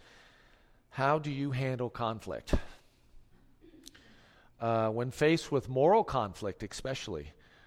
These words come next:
are you more like Jell-O, kinda wiggle a little and waver a little, or are you rock hard? Are you more like rock candy? When it comes to taking a stand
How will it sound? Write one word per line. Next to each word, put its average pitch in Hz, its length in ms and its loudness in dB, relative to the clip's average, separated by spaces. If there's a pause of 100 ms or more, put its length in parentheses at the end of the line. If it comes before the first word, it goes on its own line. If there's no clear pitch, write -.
(140)
are 123 140 0
you 143 220 0
more 151 240 2
like 120 320 2
Jell-O, 143 640 4 (580)
kinda 120 240 -4
wiggle 135 640 0
a - 0 -
little 139 320 -2
and 101 240 -8
waver 127 320 0
a 139 60 -2
little, 143 320 -2
or 123 160 -4
are 123 40 2
you 117 360 0
rock 113 400 0
hard? 85 580 -2
Are 90 160 -8
you 110 140 -4
more 110 180 -4
like 104 240 -2
rock 98 260 -2
candy? 104 440 -10 (600)
When 131 140 -2
it 143 160 -4
comes 165 600 0
to 143 340 0 (100)
taking 160 440 -2
a 143 80 -2
stand 147 960 0